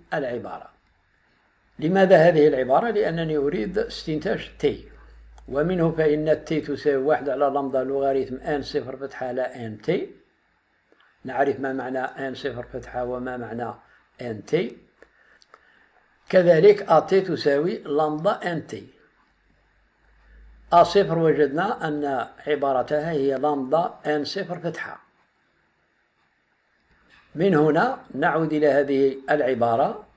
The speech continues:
ونستبدل ان صفر فتحة و ان تي بقيمتيهما.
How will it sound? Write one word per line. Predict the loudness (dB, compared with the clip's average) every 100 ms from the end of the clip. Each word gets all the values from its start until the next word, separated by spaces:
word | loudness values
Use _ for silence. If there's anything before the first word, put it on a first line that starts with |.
| _ _ _ _ _ _ _ _ _
ونستبدل | -4 2 4 2 -4 -8 -8 -2 -2 -2 0 0 -2 -14 -8
ان | -4 -4
صفر | -4 -4 -4 -6
فتحة | -8 -6 -6 -6 -6
و | -4
ان | -4 -2 -4 -4 -4
تي | 0 0 -2 -14 _ _ _ _ _ _ -8
بقيمتيهما. | 0 0 0 -8 -6 -2 0 0 -2 -4 -4 -4 -6 -10